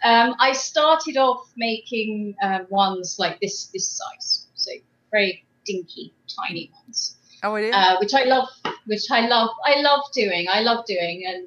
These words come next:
Speaker 1: you know, uh, they're fantastic. But the size that you see behind you, this is the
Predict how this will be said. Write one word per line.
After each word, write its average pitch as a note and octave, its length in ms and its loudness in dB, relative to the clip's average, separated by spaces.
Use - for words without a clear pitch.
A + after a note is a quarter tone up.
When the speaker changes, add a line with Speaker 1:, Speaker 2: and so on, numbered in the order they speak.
Speaker 1:
you G3+ 100 -12
know, F3 160 -6
uh, - 800 -16
they're A#3 180 2
fantastic. G#3+ 640 -2
But G#3 220 4
the A#3 80 0
size C4+ 640 2
that A#3+ 180 -12
you A3 80 -4
see A3 320 -8
behind G#3 400 -6
you, - 160 -18
this B3+ 320 0
is G3+ 180 -4
the G3+ 80 -6